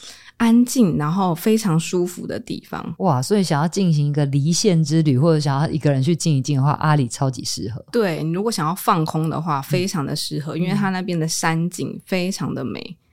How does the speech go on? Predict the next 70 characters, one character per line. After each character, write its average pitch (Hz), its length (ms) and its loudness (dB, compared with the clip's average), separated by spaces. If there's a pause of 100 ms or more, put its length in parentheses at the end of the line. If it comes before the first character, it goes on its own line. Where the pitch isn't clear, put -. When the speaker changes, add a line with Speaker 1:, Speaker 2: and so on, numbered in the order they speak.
(140)
Speaker 1:
对， 143 200 -4
那 185 140 0
像 202 200 0
我 151 40 0
们 151 80 -2
刚 156 140 -2
刚 170 140 0
提 156 180 -6
到 151 240 -2
的 - 160 -6
一 156 80 -6
些 151 320 -4
云 170 320 0
雾 170 220 2
啊， 147 160 0
在 190 160 -2
那 185 120 0
边 170 200 0
就 170 100 -2
是 170 140 -4
更 160 280 0
常 - 300 -8
见 - 240 -6
到 - 140 -4
了。 - 100 -6
Speaker 2:
嗯。 156 500 -2
Speaker 1:
嗯。 175 380 -2 (240)
Speaker 2:
所 - 180 0
以 202 60 4
会 175 340 2
先 175 280 0
看 165 200 0
到 156 140 0
这 143 120 -6
个 135 100 -4
平 139 360 -2
台， 135 300 -8
对 117 80 -6
不 - 80 -16
对？ 113 100 -8 (460)
Speaker 1:
对， 269 340 0 (260)
呃， 190 140 2
你 196 120 4
到 311 140 2
阿 294 240 0
里 220 160 4
的 160 100 2
这 226 160 0
个 196 120 4
平 165 280 -2
台 151 220 -2
了 156 100 -2
之 165 180 -4
后 190 200 -2
呢， 147 180 0
你 143 80 -2
就 190 100 -4
会 196 120 0
看 190 260 -4
到， 160 260 0 (160)
呃， 147 200 -4
它 202 180 -6
的， 165 400 -4
呃， - 240 -6
这 180 160 -6
个 65 320 -4
右 240 180 6
边 175 260 0
的 156 140 -2
话， 160 300 -2